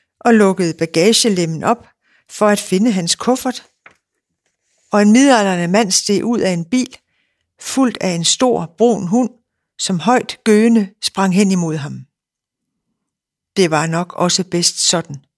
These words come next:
når det kom til stykket. Hun vinkede og blev ikke klar over, om han var for optaget af hunden til at bemærke det, og følte konernes spidse smil i nakken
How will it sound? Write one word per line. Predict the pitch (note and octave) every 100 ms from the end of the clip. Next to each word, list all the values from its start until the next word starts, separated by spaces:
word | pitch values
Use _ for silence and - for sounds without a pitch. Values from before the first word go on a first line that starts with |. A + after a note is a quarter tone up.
| _ _ _ _ _ -
når |
det | G3 F3+
kom | F#3+ -
til | - D3+
stykket. | - D3+ - - - _ _ _ _ _ _ _ _ _ _ _
Hun | G#3+ G3+
vinkede | G#3+ A#3+ B3+ G#3 - _ _ _ _ _ _
og | G3
blev | F#3+ F#3+ -
ikke | A3 C#4+
klar | - B3+ A#3+ -
over, | G#3+ G#3
om | - F3+
han | F3+ F3
var | E3+ D#3+
for | -
optaget | - - - A3 F3
af | E3+
hunden | F#3+ A#3+ F#3+ F3 - _ _
til | -
at | A3+ F#3
bemærke | F#3 E3+ D#3+ F#3 A#3
det, | A3+ G#3 - _ _ _ _ _ _ _
og | -
følte | A3+ A#3 A3+ B3+
konernes | B3 - A3 A#3 A#3 G#3 - -
spidse | - - A#3 A3 G#3+
smil | - A3+ F3+
i | F#3+
nakken | F3+ F#3+ G#3+ G#3